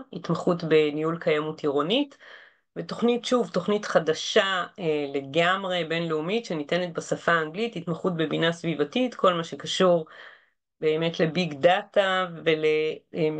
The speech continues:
למידת מכונה וכל הטרנדים החדשים, אה, ב-, אה, ב-A I.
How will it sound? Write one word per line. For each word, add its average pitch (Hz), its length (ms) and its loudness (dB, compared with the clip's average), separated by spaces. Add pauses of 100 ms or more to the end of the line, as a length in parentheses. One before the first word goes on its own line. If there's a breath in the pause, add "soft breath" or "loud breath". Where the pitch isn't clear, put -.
(140)
למידת 165 500 0
מכונה 180 640 0
וכל 160 300 -2 (680 soft breath)
הטרנדים 170 580 2
החדשים, 160 760 -4
אה, 151 340 -2 (220)
ב-, 147 40 4 (460)
אה, 143 540 2
ב-A 156 460 0
I. 127 340 -4